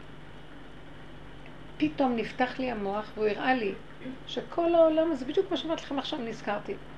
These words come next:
כל העולם הזה, זה, זה לא שלנו פה, זה שטן אחד גדול מולך פה, ויש חוט דק מן הדק,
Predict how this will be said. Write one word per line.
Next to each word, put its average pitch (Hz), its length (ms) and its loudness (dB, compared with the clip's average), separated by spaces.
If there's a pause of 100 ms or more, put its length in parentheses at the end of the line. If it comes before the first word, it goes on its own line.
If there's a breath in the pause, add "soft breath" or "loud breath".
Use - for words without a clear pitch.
(240)
כל 392 220 2
העולם 403 340 8
הזה, 349 220 2
זה, 320 120 0 (260)
זה 285 120 -4
לא 285 160 4
שלנו 392 500 4
פה, 226 100 -2
זה 208 100 -6
שטן 330 420 2
אחד 320 240 0
גדול 269 260 2
מולך 233 460 0
פה, 190 140 0 (800 loud breath)
ויש 294 360 4
חוט 427 400 4 (140)
דק 381 340 10
מן 339 220 6
הדק, 294 380 6